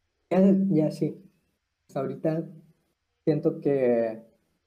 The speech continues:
porque los otros dos güeyes que estaban en la banda, pues, se, se esfumaron, se salieron de la, de la música, creo.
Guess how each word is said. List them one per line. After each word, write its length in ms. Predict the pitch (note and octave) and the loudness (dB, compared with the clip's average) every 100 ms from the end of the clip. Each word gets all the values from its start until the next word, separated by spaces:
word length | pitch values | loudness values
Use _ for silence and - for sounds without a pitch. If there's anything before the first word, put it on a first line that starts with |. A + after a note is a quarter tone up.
| _ _ _ _ _ _ _ _ _ _ _ | _ _ _ _ _ _ _ _ _ _ _
porque 440 | - - C#3 C3+ B2+ B2 - D3 - - | -12 -4 -2 0 -2 -4 -10 -12 -10 -6
los 260 | D3+ C#3+ | -6 -4
otros 280 | D3+ D3+ D3+ | -4 -2 0
dos 220 | C#3+ C#3+ | -2 -2
güeyes 300 | D3 C#3+ C#3+ | -2 -2 -2
que 80 | C#3 | -4
estaban 300 | B2 C3+ C#3 | -6 -6 -6
en 100 | C3 | -4
la 80 | A#2 | -4
banda, 400 | A#2+ C#3 E3 - _ _ _ _ _ | -4 -6 -8 -10 _ _ _ _ _
pues, 140 | B2+ | -18
se, 100 | - | -16
se 200 | B2+ - | -20 -10
esfumaron, 680 | B2 - B2 A#2 C#3 E3 - | -10 -8 -6 -4 0 -2 -4
se 160 | - B2 | -6 -2
salieron 420 | B2 B2 C3+ C3 | 4 4 4 2
de 80 | B2 | 0
la, 280 | A#2 G#2+ G#2+ - | 0 -2 -6 -2
de 460 | A#2+ - A#2+ A#2+ | -2 -2 -4 -6
la 120 | G#2+ G#2+ | -6 -8
música, 420 | B2 - A#2+ A2+ | -6 -4 -4 -2
creo. 360 | C#3+ F3+ F#3+ | 0 2 2